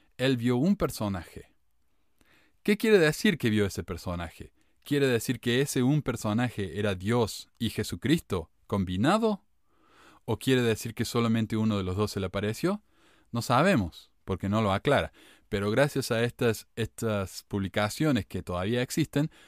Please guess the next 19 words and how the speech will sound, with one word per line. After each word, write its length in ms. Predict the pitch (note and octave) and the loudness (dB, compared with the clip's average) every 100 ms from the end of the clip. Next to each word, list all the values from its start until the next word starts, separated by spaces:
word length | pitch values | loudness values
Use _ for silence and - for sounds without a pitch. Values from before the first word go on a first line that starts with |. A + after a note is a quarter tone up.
| _ - | _ -4
podemos 380 | A2+ C3 D3 | 0 2 2
ver 180 | A#2+ C3+ | 4 2
que 140 | - G#2 | 0 -4
su 520 | - - G#3+ A#3 - _ - | -2 2 4 4 0 _ -6
doctrina 760 | A2 A2 - - F3+ C#3+ F#2+ | 0 0 0 2 4 4 2
sobre 440 | E2+ - A2 G#2 G2+ | -4 -2 0 2 2
la 160 | F#2 | 0
Trinidad 720 | F2+ F#2+ F#2 G2 C#3+ B2 A#2+ - _ _ _ | -2 -4 -2 0 2 2 2 -2 _ _ _
y 120 | G#2 | -8
sobre 240 | - G#2 F#2+ | -2 -2 0
la 60 | |
naturaleza 580 | F#2 F2+ F#2 F#2 A#2+ - | -4 -4 -4 -4 -4 -2
de 100 | A2+ | -2
Dios 300 | A2 A#2+ C#3+ _ - | 0 -2 -4 _ -8
fue 240 | - D#3 | 2 6
evolucionando 760 | A3+ E3+ A2+ - G2+ B2 D#3 C3 | 6 4 2 0 0 2 2 -2
con 140 | F#2 | -4
el 120 | E2+ | -6
tiempo. 560 | - F3 F#3 - - | 2 4 4 0 -10